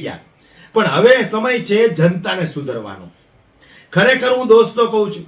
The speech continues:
જનતા સુધરી જાય અને કંઈક એને સમજણ આવે, એની અંદર સૂતેલો આત્મા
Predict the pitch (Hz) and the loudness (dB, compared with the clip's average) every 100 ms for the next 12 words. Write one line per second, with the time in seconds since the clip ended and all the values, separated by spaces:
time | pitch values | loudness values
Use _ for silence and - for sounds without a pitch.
0 | - _ - 170 208 220 220 175 208 170 | -20 _ -6 -2 -2 -2 -4 -2 -2 0
1 | 233 233 196 147 - _ _ _ - 196 | 2 2 0 -4 -12 _ _ _ -6 -4
2 | 190 202 233 220 214 214 170 190 208 226 | -4 -2 -2 0 -4 -4 -4 -4 2 2
3 | 220 220 185 - - - 156 214 233 214 | 2 -2 -6 -8 -18 -6 -2 0 0 0
4 | 214 208 165 196 208 226 226 180 - 143 | 0 -4 -4 -8 0 2 4 0 -2 -2
5 | 170 226 226 | -2 -2 -2